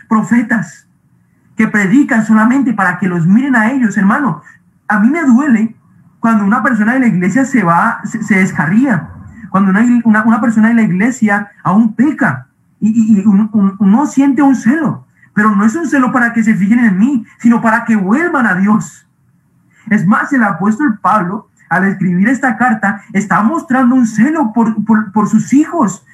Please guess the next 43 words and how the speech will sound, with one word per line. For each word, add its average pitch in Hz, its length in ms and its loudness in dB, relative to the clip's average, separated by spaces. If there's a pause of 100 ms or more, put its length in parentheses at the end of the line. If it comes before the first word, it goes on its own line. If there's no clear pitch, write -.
(140)
por 220 180 0
a 214 60 0
los 214 180 -2
que 220 200 0
él 285 80 0
había 294 300 0
predicado. 269 720 0 (360)
Pero 233 220 2
no 220 180 4
era 349 180 0
para 254 260 0
que 247 80 -2
alabaran 220 440 0
a 240 160 -4
Pablo, 214 400 -2 (140)
sino 233 260 2
para 214 260 0
que 220 100 -2
alabaran 226 560 2
a 247 80 0
Dios, 196 340 0 (200)
para 220 220 0
que 240 100 0
volvieran 226 600 2
otra 202 260 -2
vez 185 180 -2
a 196 40 0
la 147 140 -2
fe. 123 220 -6 (1400)
Pero 160 160 0
así 202 260 2
no 180 180 0
era 151 360 -4 (320)
el 156 180 0
celo 190 320 -2
que 151 60 -2
estaban 151 360 -2
teniendo 160 380 0
los 151 180 0
judaizantes 135 840 -2
o 117 60 -4
las 110 180 -8
sectas. - 580 -10